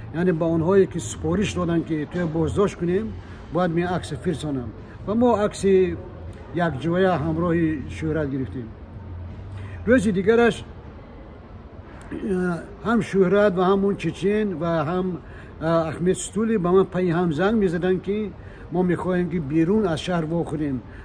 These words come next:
در یک رستوران عرب ها در کنار شهر بروکسل، اه، در داخل جنگل یک رستوران است که اونجا چی تیار می‌کنن،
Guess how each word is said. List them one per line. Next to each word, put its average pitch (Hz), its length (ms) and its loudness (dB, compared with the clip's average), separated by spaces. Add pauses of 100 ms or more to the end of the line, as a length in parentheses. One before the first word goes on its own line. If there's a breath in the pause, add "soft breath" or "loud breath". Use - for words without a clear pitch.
در 165 300 2
یک 160 140 -2
رستوران 165 420 0
عرب 160 560 -2
ها 208 220 4
در 165 160 0
کنار 160 420 -2
شهر 160 320 -2 (640 loud breath)
بروکسل، 190 580 4 (600 loud breath)
اه، 151 760 -2 (400)
در 160 140 -2
داخل 160 420 -2
جنگل 165 600 0
یک 156 340 -2
رستوران 160 440 0
است 190 200 0
که 160 80 -4
اونجا 165 260 0
چی - 160 -10
تیار 151 280 -2
می‌کنن، 139 420 -6